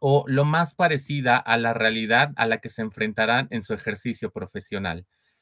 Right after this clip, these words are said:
En este sentido, también es importante decirles que el trabajo que yo planteo ahora mostrarles se llevó a cabo en la Universidad de la Salud,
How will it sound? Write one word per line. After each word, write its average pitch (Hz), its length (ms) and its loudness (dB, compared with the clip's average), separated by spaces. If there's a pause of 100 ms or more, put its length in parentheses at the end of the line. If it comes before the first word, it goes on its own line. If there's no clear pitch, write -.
(260)
En 131 160 2
este 143 280 2
sentido, 147 680 -2
también 127 340 0
es 131 140 -4
importante 123 600 -2
decirles 135 560 -2
que - 100 -6
el 120 100 -4
trabajo 139 460 0
que 131 160 -4
yo 120 200 -2
planteo 123 540 2
ahora 127 360 4
mostrarles 113 800 0 (320)
se 147 160 0
llevó 160 200 2
a 190 120 0
cabo 175 280 6
en 143 80 4
la 123 80 4
Universidad 120 600 2
de 127 100 0
la 127 140 2
Salud, 147 400 0